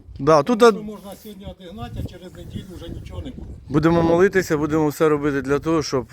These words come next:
Speaker 1: е, вона служила. Ще, ще трошки підзаправимо, поїду, хоч ми її будемо вести на Лафеті, але треба, щоб солярочка була. Також хочу подякувати сьогодні,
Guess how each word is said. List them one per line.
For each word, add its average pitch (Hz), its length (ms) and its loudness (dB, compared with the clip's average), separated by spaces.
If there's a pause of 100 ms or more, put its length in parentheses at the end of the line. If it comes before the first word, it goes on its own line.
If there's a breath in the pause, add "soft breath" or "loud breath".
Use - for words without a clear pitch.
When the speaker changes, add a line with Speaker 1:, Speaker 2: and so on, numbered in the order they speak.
Speaker 1:
е, 127 240 -2
вона 131 340 2
служила. 143 520 2
Ще, 135 160 -2
ще 135 160 -4
трошки 135 320 -4
підзаправимо, 185 720 2
поїду, 165 360 -2
хоч 147 160 -2
ми 156 120 2
її 156 100 2
будемо 143 320 0
вести 143 280 0
на 156 120 4
Лафеті, 190 400 0
але 170 180 4
треба, 156 260 2
щоб - 180 -2
солярочка 143 520 2
була. 180 340 0 (440 loud breath)
Також 151 260 2
хочу 151 240 -2
подякувати 147 560 0
сьогодні, 147 320 2